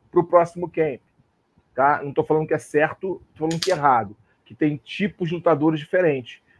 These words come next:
organismos diferentes, mentalidade diferente, formas de entender o treino diferente. Tem caras que são viciados em treino. Se não treinarem todo dia, você acha que perderam o nível, porque é um caindo.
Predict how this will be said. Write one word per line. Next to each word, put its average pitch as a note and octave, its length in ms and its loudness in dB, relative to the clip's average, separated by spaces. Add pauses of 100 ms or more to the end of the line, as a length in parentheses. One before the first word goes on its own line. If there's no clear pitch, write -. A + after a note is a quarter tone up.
organismos D#3 800 0
diferentes, D3 540 -2
mentalidade D#3+ 640 2
diferente, D#3+ 680 -4 (380)
formas F#3+ 640 6
de E3+ 80 -4
entender E3 320 0
o E3+ 80 2
treino E3+ 440 0
diferente. E3+ 540 -2 (300)
Tem E3 160 2
caras F#3+ 340 4
que - 80 -16
são G3+ 160 0
viciados G3 560 2
em A#3 80 -8
treino. F#3 380 0
Se D#3 120 -18
não F3 120 -10
treinarem F3 420 -2
todo F3+ 240 -10
dia, D3 480 -4 (320)
você - 140 0
acha F3+ 320 0
que G#3+ 140 -6 (180)
perderam G3 440 4
o G3+ 40 0
nível, F#3 320 -4
porque - 200 -8
é D#3+ 40 2
um E3+ 80 -6
caindo. F3 500 -2